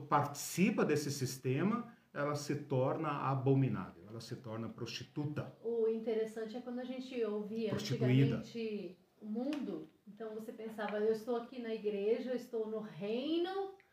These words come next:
Speaker 2: no po-, aqui é o povo separado e o mundo é lá fora", né?
Speaker 1: É,
Speaker 2: Hoje a gente
Speaker 1: essa
Speaker 2: vê que
Speaker 1: máscara caiu.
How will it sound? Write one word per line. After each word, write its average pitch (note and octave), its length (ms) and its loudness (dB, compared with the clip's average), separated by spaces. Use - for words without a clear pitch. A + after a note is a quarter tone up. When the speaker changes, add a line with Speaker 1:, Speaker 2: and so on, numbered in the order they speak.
Speaker 2:
no A#3+ 120 -6
po-, - 200 -4
aqui A3+ 260 -4
é B3 60 4
o B3 80 0
povo A#3+ 280 2
separado G#3 920 -4
e C#4 100 -6
o C#4 160 -6
mundo C4 340 -2
é C#4+ 140 0
lá D#4+ 200 2
fora", G#3 520 2
né? G#3+ 340 -4
Speaker 1:
É, A3 160 0
Speaker 2:
Hoje A#3+ 180 2
a A#3+ 40 -2
gente A#3 160 -2
Speaker 1:
essa B2+ 260 4
Speaker 2:
vê C#3 120 10
que C#3 60 10
Speaker 1:
máscara D3+ 420 8
caiu. B2+ 420 6